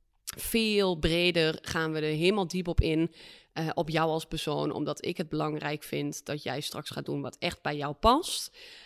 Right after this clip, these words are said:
Ehm, en ga je met behulp van oefeningen, eh, inzichten, ga je dat helemaal voor jezelf in kaart brengen. Dus, ehm, je kunt je nog inschrijven voor de wachtlijst. Eh, die gaat, eh, op, ja, die sluit op eenentwintig augustus.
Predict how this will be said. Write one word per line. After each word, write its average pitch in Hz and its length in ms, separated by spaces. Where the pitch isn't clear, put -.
Ehm, 160 360
en 175 100
ga 160 140
je 160 100
met 156 140
behulp 156 280
van - 200
oefeningen, 156 760
eh, 147 180
inzichten, 165 720
ga 175 240
je 170 120
dat 160 140
helemaal 147 300
voor - 180
jezelf 143 360
in - 180
kaart - 380
brengen. - 320
Dus, 160 340
ehm, 147 420
je 190 120
kunt 339 240
je - 60
nog 208 140
inschrijven 170 520
voor - 160
de 147 60
wachtlijst. 226 720
Eh, 165 400
die 170 120
gaat, 214 640
eh, 156 640
op, 151 500
ja, 175 120
die 147 100
sluit 247 320
op - 120
eenentwintig 185 560
augustus. 233 720